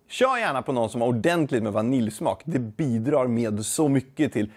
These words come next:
den slutgiltiga produkten. I version två, då ska vi ha i maraschino-körsbär. Alltså ni vet såna här cocktail-körsbär, ni vet de här rosaaktiga. Alltså de är så... De smakar ingenting, de smakar bara socker.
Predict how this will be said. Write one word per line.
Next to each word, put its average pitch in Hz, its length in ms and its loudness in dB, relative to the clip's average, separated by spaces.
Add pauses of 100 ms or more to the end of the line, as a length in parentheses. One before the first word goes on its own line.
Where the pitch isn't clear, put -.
(240)
den 170 180 2
slutgiltiga 214 840 2
produkten. 180 680 0 (140)
I 180 120 4
version 190 500 2
två, 208 460 2 (440)
då 156 100 2
ska 214 160 0
vi 202 80 6
ha 202 120 4
i 170 240 4
maraschino-körsbär. 165 1200 2 (200)
Alltså 175 220 2
ni 208 140 2
vet 214 240 2
såna 151 140 0
här 127 80 2
cocktail-körsbär, 113 1200 -2
ni 120 120 -2
vet 123 100 -2
de 117 100 -4
här 107 140 0
rosaaktiga. 123 760 0
Alltså 110 200 -4
de 143 240 0 (100)
är 151 300 2
så... - 600 0 (160)
De 180 200 2
smakar 180 400 2
ingenting, 131 300 0
de 127 60 -2
smakar 139 200 0
bara 120 240 2
socker. - 420 -4